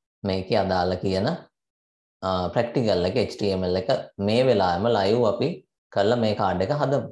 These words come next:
එතකොට ඔයාලට ෆොන්ට් ගැන තියෙන අවබෝධය හොඳටම වැඩි වෙයි. රයිට්. එහෙනම් වැඩේ පටන් ගමු. විනාඩි පහක් ඇතිද?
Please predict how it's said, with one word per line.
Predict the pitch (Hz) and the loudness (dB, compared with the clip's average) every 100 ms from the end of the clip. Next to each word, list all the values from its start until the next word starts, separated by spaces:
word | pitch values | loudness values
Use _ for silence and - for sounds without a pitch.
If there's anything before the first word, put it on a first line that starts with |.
| - | -10
එතකොට | 95 101 98 | -2 0 2
ඔයාලට | 95 95 156 - _ _ _ _ - | 2 2 -2 -6 _ _ _ _ 2
ෆොන්ට් | 123 143 143 - - | 2 2 -4 -12 -8
ගැන | 104 95 95 90 | 0 2 2 -2
තියෙන | 101 101 113 | 0 0 2
අවබෝධය | 95 92 90 95 135 | 2 2 2 2 0
හොඳටම | 107 101 - 92 113 | 0 0 0 0 2
වැඩි | 113 101 101 | 2 2 0
වෙයි. | 90 - _ - | -2 -6 _ -4
රයිට්. | 87 87 - | -4 -4 -6
එහෙනම් | 208 214 202 | -2 0 0
වැඩේ | 185 180 | -2 -2
පටන් | - 110 123 | -2 0 0
ගමු. | 156 190 - _ _ _ _ _ _ _ _ _ _ _ _ - | 0 -6 -18 _ _ _ _ _ _ _ _ _ _ _ _ -8
විනාඩි | 101 101 101 101 | -2 0 0 -2
පහක් | 98 90 | -4 -4
ඇතිද? | 92 139 | -2 -2